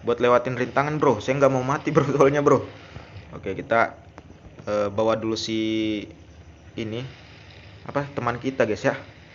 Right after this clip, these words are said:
Eh, kok teman kita? Si mayat ini, guys. Kok teman, anjay? Oke, kita dorong. Eh, bro, meluncur ya.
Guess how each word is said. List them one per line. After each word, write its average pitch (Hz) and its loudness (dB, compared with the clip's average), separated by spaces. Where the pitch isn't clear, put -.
Eh, - -2
kok 123 0
teman 110 -4
kita? 117 0
Si 120 -4
mayat 135 4
ini, 180 2
guys. 143 6
Kok - -6
teman, 117 -4
anjay? 113 -4
Oke, 98 -10
kita 101 -8
dorong. 110 2
Eh, 151 4
bro, 156 10
meluncur 156 2
ya. 143 8